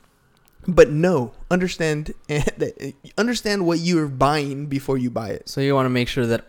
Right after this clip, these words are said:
Speaker 2: all of the internal systems are in good shape
Speaker 1: Absolutely.
Speaker 2: before
Speaker 1: Absolutely.
Speaker 2: you jump into this investment.
Speaker 1: And then,
Speaker 2: 'Cause
Speaker 1: of course, get a roof inspection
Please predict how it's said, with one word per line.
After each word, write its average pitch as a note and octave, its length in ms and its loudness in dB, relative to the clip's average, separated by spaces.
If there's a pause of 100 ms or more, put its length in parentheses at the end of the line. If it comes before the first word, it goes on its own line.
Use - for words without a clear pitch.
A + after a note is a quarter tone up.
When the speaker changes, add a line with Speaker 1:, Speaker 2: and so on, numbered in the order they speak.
Speaker 2:
all B2+ 220 4
of B2 120 -2
the A#2+ 160 0
internal A#2 400 -2
systems A2+ 560 -4
are A2 300 0
in A2 400 -4 (300)
good C#3 240 6
shape G#2+ 440 -2 (280)
Speaker 1:
Absolutely. C3+ 640 0
Speaker 2:
before - 140 -20 (120)
Speaker 1:
Absolutely. C3 480 2
Speaker 2:
you A#2 40 -4
jump A2+ 260 -2
into G#2+ 140 -4
this G#2+ 200 -4
investment. G#2 540 -8 (100)
Speaker 1:
And A#3 120 2
then, B3+ 80 2
Speaker 2:
'Cause B3 80 2
Speaker 1:
of - 60 -8
course, G#3+ 280 6
get G#3 140 0
a F3 40 2
roof D#3+ 240 4
inspection B2 500 -8